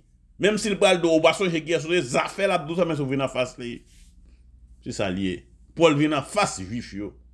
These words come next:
Te g on lè tout te renmen l, men kounye a yo pa renmen l paske li k vin anfas yo. Li esplike yo kote l sòti, li di sa l ye.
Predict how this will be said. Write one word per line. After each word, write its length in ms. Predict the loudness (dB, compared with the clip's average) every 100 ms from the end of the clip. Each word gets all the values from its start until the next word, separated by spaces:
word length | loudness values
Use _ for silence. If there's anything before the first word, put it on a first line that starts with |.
| -20 -20 -20 -20 -20 -20 -20 -12 -2
Te 120 | 0
g 120 | 2
on 120 | 2
lè 120 | 2 0
tout 120 | -4
te 100 | 0
renmen 380 | 2 2 2 -2
l, 0 | -6 -18 -20 -20 -20 -20 -20 -20 -20 -20 -20 -20 _ -20 -20 -20 -10
men 140 | -6 -2
kounye 220 | 2 4
a 40 | 4
yo 60 | 4
pa 140 | 2
renmen 200 | 2 0
l 60 | 0
paske 180 | -2 -4
li 100 | -6
k 80 |
vin 80 | -8
anfas 320 | -8 -8 -10
yo. 80 | -16 -20 _ _ _ -20 -20 -20 -20 -20 -20 -12 -10 -2
Li 100 | 2
esplike 380 | 2 2 4 4
yo 80 | 4
kote 160 | 2
l 80 | -2
sòti, 280 | -2 -2 -2
li 100 | -4
di 100 | -4 -8
sa 100 | -8
l 80 | -10
ye. 140 | -18